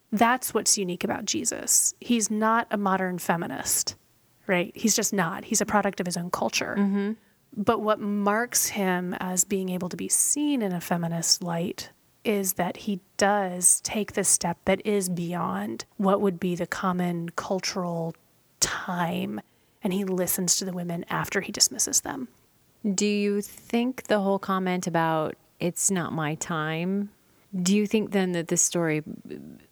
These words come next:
Speaker 2: is there to push the narrative forward,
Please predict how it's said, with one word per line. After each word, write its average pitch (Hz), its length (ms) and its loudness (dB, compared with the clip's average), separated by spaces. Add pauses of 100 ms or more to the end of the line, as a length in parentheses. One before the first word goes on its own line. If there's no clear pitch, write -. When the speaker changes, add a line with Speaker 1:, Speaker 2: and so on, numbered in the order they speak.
(180)
Speaker 2:
is 160 200 2
there 165 260 4
to 175 160 -4
push - 580 0 (560)
the 160 380 2
narrative 165 500 2
forward, 175 640 0